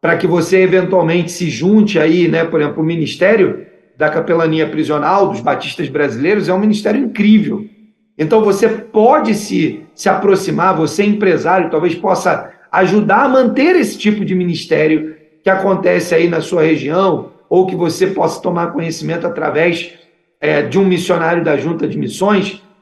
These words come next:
ou mesmo entrando no site da Junta de Missões e conhecendo o Ministério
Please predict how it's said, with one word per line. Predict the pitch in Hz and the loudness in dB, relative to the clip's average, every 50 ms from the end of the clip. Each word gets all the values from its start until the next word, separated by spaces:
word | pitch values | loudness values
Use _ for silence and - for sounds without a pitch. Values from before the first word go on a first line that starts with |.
| _ | _
ou | - 180 190 180 | 0 0 2 4
mesmo | 185 190 185 170 185 | 4 2 2 2 2
entrando | 190 170 156 - 180 190 185 185 | 0 0 0 0 0 2 2 2
no | 175 165 156 | 2 0 -2
site | - - 175 180 175 - - 175 | -2 0 0 0 0 0 0 0
da | 165 147 | 0 0
Junta | - 170 165 170 | 0 -2 -4 -4
de | 160 147 | -4 -4
Missões | 160 156 135 - - - 208 226 214 208 - - _ _ _ - | -4 -6 -6 -6 -4 -2 -2 -2 -2 -2 -8 -14 _ _ _ -10
e | 190 180 | -8 -4
conhecendo | - 220 240 247 240 220 214 - - 247 277 320 294 262 | 0 0 2 2 2 2 0 0 0 0 2 2 2 2
o | 214 | 2
Ministério | 196 190 180 160 - - - 170 160 170 170 - - - | 2 2 2 0 -2 -2 0 0 2 2 2 0 -2 -4